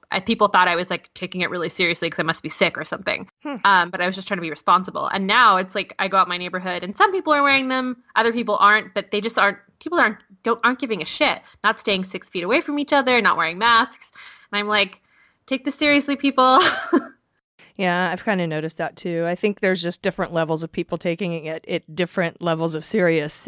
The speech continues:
Speaker 2: and, um, you know, thanks to us for taking it seriously.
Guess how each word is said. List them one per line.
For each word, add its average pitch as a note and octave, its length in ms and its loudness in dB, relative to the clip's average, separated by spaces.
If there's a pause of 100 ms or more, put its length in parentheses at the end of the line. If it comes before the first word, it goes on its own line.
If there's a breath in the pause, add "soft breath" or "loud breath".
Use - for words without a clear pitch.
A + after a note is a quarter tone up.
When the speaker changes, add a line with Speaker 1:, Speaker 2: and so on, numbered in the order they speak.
Speaker 2:
and, D#3 500 -4 (400)
um, F2+ 460 -12 (160)
you D#3+ 140 -12
know, C3 180 -12 (1200 soft breath)
thanks G#3+ 260 2
to F#3+ 140 0
us D3 220 -2
for E3 100 -8
taking D#3+ 280 -6
it - 100 -10
seriously. - 500 -14